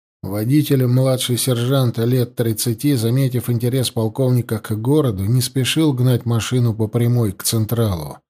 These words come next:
а старался проехать через значимые места, делая значительные круги.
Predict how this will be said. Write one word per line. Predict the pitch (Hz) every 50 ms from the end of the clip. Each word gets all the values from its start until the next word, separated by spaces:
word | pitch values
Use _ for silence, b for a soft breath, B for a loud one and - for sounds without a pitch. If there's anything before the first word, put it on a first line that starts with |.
| _ _ _ _ _ _ _ _ -
а | -
старался | - - - 135 151 180 175 - - 113
проехать | - - - 120 139 156 156 - 139 123 123
через | - 127 120 120 117
значимые | 113 113 127 135 131 123 120 - 110 101 101 95 92 92
места, | 92 95 92 - - - 147 156 151 143
делая | 139 165 208 202 190 180 160 143
значительные | 127 131 127 120 123 - 139 123 127 127 123 120 120 117
круги. | - - 117 117 110 104 92 85 76 69 69